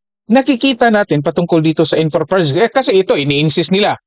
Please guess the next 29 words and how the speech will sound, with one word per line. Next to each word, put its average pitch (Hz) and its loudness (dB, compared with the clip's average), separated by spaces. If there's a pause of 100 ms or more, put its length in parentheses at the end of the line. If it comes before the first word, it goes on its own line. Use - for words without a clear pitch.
(460)
na 143 0
ni, 135 0
sino 160 0
ba 160 2
itong 165 -2
mga 151 0
kasama 151 0
dito? 143 -2
Itong 127 0
mga 147 0
katabi 147 -2
ni 147 -2 (280)
J 156 0
V 143 -2 (120)
Erce, 151 -2
itong 147 -2
mga 139 -2
kababayan, 165 0
no? 107 -6
Si, - -10 (560)
si - -6
Crispin 139 -2
Boying 147 2
Rimulya. 185 2 (520)
Okay? 156 0
Ito 139 -2
si 139 -2
Attorney 151 -2
Dulay. 175 2